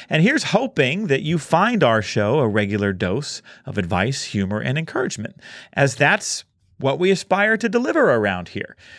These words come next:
And so with that, let me please welcome back to the show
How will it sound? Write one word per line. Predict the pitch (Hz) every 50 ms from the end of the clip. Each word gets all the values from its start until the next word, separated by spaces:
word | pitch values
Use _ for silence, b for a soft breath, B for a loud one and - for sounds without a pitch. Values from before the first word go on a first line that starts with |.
| B B B B B B B
And | 208 220 202
so | - 277 269
with | 262 302 330 - -
that, | - 240 220 240 262 254
let | 247 233
me | 233 233
please | - - 247 247 240 185 190
welcome | 180 240 277 277 - 269 233 214 190
back | 180 185 170 160 - -
to | 160 135
the | 135 135
show | - - - 131 117 117 120 131 190 233